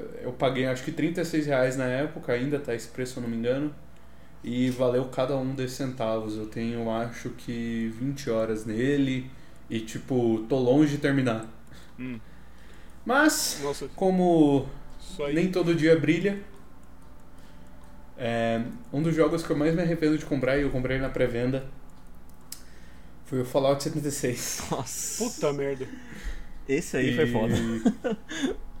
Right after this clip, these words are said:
Speaker 1: e eu, eu juro pra vocês que eu tava realmente considerando pegar a edição de colecionador.
Speaker 2: Nossa.
Speaker 1: Eu não peguei. Então, <laughs> menos uma decepção aí, né?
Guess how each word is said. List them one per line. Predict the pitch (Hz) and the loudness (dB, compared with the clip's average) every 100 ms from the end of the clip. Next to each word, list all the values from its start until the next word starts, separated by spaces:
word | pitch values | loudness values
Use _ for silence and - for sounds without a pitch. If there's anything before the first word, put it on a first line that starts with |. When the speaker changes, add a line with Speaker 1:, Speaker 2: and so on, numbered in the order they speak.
| - | 2
Speaker 1:
e | 123 | 6
eu, | 139 143 139 - | 8 8 6 4
eu | 139 127 | 2 2
juro | 127 156 160 | 4 4 4
pra | 156 | 2
vocês | 143 127 139 135 | 0 0 -2 -2
que | |
eu | 135 | -2
tava | 127 127 | 0 0
realmente | 127 139 135 131 | 2 0 0 -2
considerando | 139 - 123 117 113 | -6 -4 -2 -2 -2
pegar | - 117 110 107 | -2 0 0 2
a | 107 | 0
edição | 113 - 117 | 0 -2 -4
de | |
colecionador. | - 120 107 120 113 107 113 - | -4 -4 -4 -4 -2 -2 -2 -4
Speaker 2:
Nossa. | 117 123 | -6 -2
Speaker 1:
Eu | 120 120 117 | -2 -2 -4
não | 120 123 123 | -4 -2 0
peguei. | 127 127 113 120 123 - - - - - - - - - - - 123 | 0 0 0 0 -2 -10 -14 -14 -14 -14 -14 -14 -14 -14 -14 -8 -6
Então, | 110 123 120 120 117 - - | 4 6 6 4 4 0 -4
<laughs> | - - | -10 2
menos | 220 165 156 151 139 | 8 12 12 12 10
uma | 139 | 6
decepção | 135 131 - - 139 | 6 2 2 4 6
aí, | 139 147 | 6 6
né? | 151 | 4